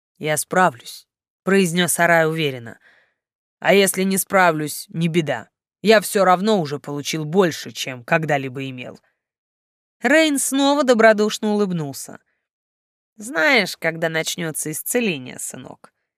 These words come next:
Когда ты почувствуешь невыносимую боль и обиду за то, что с тобой делали в Серсе. Когда ты дышать не сможешь от ненависти.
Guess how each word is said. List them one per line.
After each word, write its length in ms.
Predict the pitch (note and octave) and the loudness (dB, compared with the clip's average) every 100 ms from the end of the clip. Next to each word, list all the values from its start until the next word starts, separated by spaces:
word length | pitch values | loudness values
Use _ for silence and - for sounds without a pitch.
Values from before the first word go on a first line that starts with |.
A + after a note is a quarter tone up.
| _ _ _ - | _ _ _ -4
Когда 360 | F#3+ F#3 A3 | -2 2 4
ты 140 | A3+ C#4 | 4 0
почувствуешь 840 | C4 C4 - C4 - B3+ B3+ - | -2 -2 -4 -6 -6 -6 -6 -6
невыносимую 880 | A#3+ A#3 B3 B3+ A#3 - B3+ A#3+ A#3+ | -8 -8 -6 -4 -4 -6 -4 -2 -2
боль 440 | G3 A3+ B3 A#3+ - _ _ | 0 4 4 2 -6 _ _
и 100 | - | 4
обиду 520 | G#3 G#3+ G#3+ B3 F3 | 4 4 0 -2 -2
за 200 | D3+ D3+ | -4 -6
то, 180 | - F3 | -4 -6
что 200 | - C#3 | -6 -12
с 100 | C#3 | -10
тобой 460 | C#3 C3+ C3+ C#3 - - | -10 -10 -8 -10 -12 -16
делали 480 | D3+ D#3+ C3+ C#3 D3 | -8 -6 -6 -6 -8
в 60 | |
Серсе. 560 | - - A#2+ - - - _ _ _ _ _ - | -8 -10 -10 -12 -14 -16 _ _ _ _ _ -6
Когда 400 | - C4 C4 B3+ | -2 0 4 4
ты 120 | B3+ | 2
дышать 600 | G#3 B3 - C4+ A3 F#3 | -2 -4 0 2 4 2
не 120 | D#3 | -6
сможешь 540 | D3 D#3+ D#3 C3+ B2+ - | -8 -8 -8 -8 -8 -8
от 180 | D3 | -8
ненависти. 760 | D#3+ D3+ B2+ A2+ - - - | -8 -10 -10 -14 -14 -14 -16